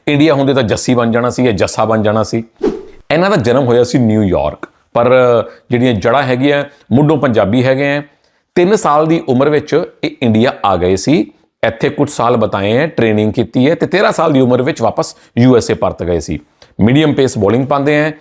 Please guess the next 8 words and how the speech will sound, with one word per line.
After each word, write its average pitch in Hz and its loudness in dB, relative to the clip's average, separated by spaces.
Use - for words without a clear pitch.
ਤੇ 139 0
ਪਚਾਸੀ 135 -2
ਇੰਟਰਨੈਸ਼ਨਲ 107 0
ਵਿਕਟ 85 -4
ਹੈਗੀਆਂ 95 0
ਜੱਸੇ 92 -2
ਦੇ 87 -2
ਕੋਲ। 80 -8